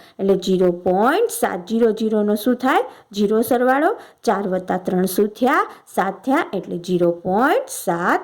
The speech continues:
થયું. હવે તમે જોશો, અહીંયા બીજા નંબરની છે ચાર પોઇન્ટ બત્રીસ વત્તા ત્રણ પોઇન્ટ આઠ. આનામાં છે ને પોઇન્ટ પહેલાંની ને પોઇન્ટ પછીની સંખ્યા મૂકવામાં ખાસ ધ્યાનમાં રાખવાનું.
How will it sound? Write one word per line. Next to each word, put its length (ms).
થયું. 240
હવે 220
તમે 280
જોશો, 360
અહીંયા 280
બીજા 340
નંબરની 420
છે 200
ચાર 200
પોઇન્ટ 320
બત્રીસ 640
વત્તા 300
ત્રણ 340
પોઇન્ટ 400
આઠ. 220
આનામાં 440
છે 120
ને 120
પોઇન્ટ 440
પહેલાંની 380
ને 120
પોઇન્ટ 440
પછીની 400
સંખ્યા 440
મૂકવામાં 460
ખાસ 400
ધ્યાનમાં 460
રાખવાનું. 520